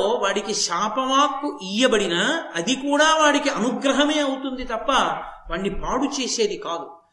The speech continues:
అది కూడా భగవంతుని యొక్క అనుగ్రహంగానే భాసిస్తుంది. మరునాడు తెల్లవారింది. ఇంద్రుడు వచ్చాడు, చూశాడు, "తెలుసుకున్నానయ్యా,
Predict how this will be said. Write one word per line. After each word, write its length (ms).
అది 160
కూడా 300
భగవంతుని 600
యొక్క 260
అనుగ్రహంగానే 880
భాసిస్తుంది. 960
మరునాడు 460
తెల్లవారింది. 680
ఇంద్రుడు 380
వచ్చాడు, 540
చూశాడు, 380
"తెలుసుకున్నానయ్యా, 1200